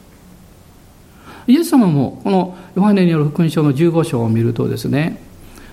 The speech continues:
「あな-、私があなた方の中におり、あなた方が私にとどまっているならば」とおっしゃっています。そのイエス様が、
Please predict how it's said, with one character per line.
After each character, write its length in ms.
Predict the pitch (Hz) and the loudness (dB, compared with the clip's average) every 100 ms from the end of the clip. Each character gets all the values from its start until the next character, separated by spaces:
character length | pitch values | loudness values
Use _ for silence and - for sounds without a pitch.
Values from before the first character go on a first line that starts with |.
| - | -6
「あ 160 | 196 262 | -2 0
な-、 180 | 285 285 | 0 0
私 420 | 196 208 277 302 | -2 0 0 2
が 120 | 277 269 | 4 4
あ 20 | |
な 120 | 269 | 2
た 120 | 269 | 0
方 220 | 240 190 | 0 2
の 100 | 175 | 2
中 300 | 156 147 147 | 2 0 0
に 100 | 135 | 2
お 120 | 139 151 | 2 2
り、 240 | 170 - - - - | 0 -2 -14 -12 -2
あ 140 | 247 | 0
な 120 | 320 | 2
た 140 | 320 302 | 0 -2
方 300 | 277 220 220 | -2 0 0
が 140 | 208 | 2
私 520 | 190 196 226 208 - | 0 0 -2 -2 0
に 160 | 226 240 | 2 2
と 200 | 240 254 | -2 0
ど 120 | 294 | 4
ま 140 | 285 269 | 4 2
っ 40 | |
て 200 | - 214 | 0 -2
い 60 | 208 | 0
る 120 | 175 | 0
な 140 | 117 | -2
ら 180 | 101 101 | -6 -4
ば」 180 | 127 180 | -2 -2
と 120 | - | -2
お 60 | - | -6
っ 20 | |
し 120 | - | -10
ゃ 40 | |
っ 40 | - | -12
て 100 | - | -16
い 20 | |
ま 100 | - | -20
す。 140 | - - - - - - - - - - - - - 139 - - - - | -20 -20 -20 -20 -20 -20 -20 -20 -20 -20 -20 -20 -14 -14 -14 -20 -20 -12
そ 120 | - | -2
の 300 | 233 208 - - | 0 0 -4 0
イ 100 | 269 | 2
エ 80 | |
ス 100 | 370 | 2
様 200 | 330 277 185 | 2 2 4
が、 260 | 165 - | 2 -2